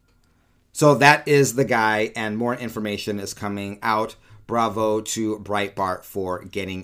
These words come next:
in there and doing the heavy lifting and the actual journalism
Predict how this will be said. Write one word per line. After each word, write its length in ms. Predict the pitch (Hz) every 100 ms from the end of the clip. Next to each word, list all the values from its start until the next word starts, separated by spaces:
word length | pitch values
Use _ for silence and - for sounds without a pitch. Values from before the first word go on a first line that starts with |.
| -
in 220 | 101 95
there 340 | 90 87 85 _ _ _
and 220 | 104 95
doing 320 | 90 98 95 90
the 260 | 87 87
heavy 280 | 95 113 110
lifting 400 | 104 104 107 98
and 100 | 92
the 140 | 92
actual 680 | 113 123 - 110 95 92 85 _ -
journalism 720 | 104 135 123 104 92 95 92